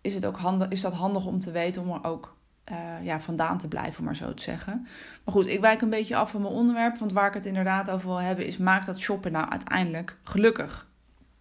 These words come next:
Nou goed, wat ik al zei, ja, het maakt gelukkig. En hoe komt dat nou? Nou, op het moment dat je, het gaat eigenlijk al best wel ver terug, eh, in de tijd, om maar zo te zeggen. Maar op het moment dat jij, ehm,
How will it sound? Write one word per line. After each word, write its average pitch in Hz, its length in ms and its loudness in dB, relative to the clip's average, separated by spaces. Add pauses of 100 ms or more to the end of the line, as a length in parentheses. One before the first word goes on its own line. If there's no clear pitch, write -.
(920)
Nou 180 140 -2
goed, 190 220 0
wat 196 140 4
ik 196 100 0
al 180 120 2
zei, 214 360 4
ja, 190 160 4
het 180 100 -2
maakt 185 240 0
gelukkig. 226 400 -2
En 208 160 0
hoe 226 140 6
komt 233 200 2
dat 185 140 -2
nou? - 220 -2 (880)
Nou, - 120 -6
op - 60 -4
het 190 60 -6
moment 220 420 2
dat 233 200 -2
je, 220 80 -2
het 202 180 0
gaat 208 200 0
eigenlijk 196 340 -2
al 196 80 2
best 196 160 0
wel 190 100 -6
ver 190 280 -2
terug, 233 360 -2
eh, 185 240 -2
in 202 160 0
de 190 100 0
tijd, 220 340 2
om 208 100 -4
maar 202 100 -4
zo 202 120 -2
te 196 120 -6
zeggen. 208 360 -4
Maar 196 120 0
op - 60 -4
het 180 100 -4
moment 220 400 2
dat 202 180 -4
jij, 180 400 -2
ehm, 170 440 -6